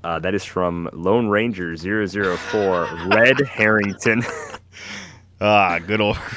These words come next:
Speaker 1: Uh,
Speaker 2: Red Harrington. You know, if you played six of those, you might win just because of all the per-, perplex.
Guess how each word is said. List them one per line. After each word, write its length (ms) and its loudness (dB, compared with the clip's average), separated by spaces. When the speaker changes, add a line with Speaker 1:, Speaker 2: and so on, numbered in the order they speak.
Speaker 1:
Uh, 160 2
Speaker 2:
Red 100 0
Harrington. 460 0
You 80 -6
know, 100 2
if 100 -2
you 100 0
played 300 0
six 340 -4
of 60 -18
those, 300 -2
you 60 -6
might 220 -2
win 200 -4
just 220 -6
because 220 -12
of 80 -4
all 100 -2
the 60 -8
per-, 200 -12
perplex. 580 -8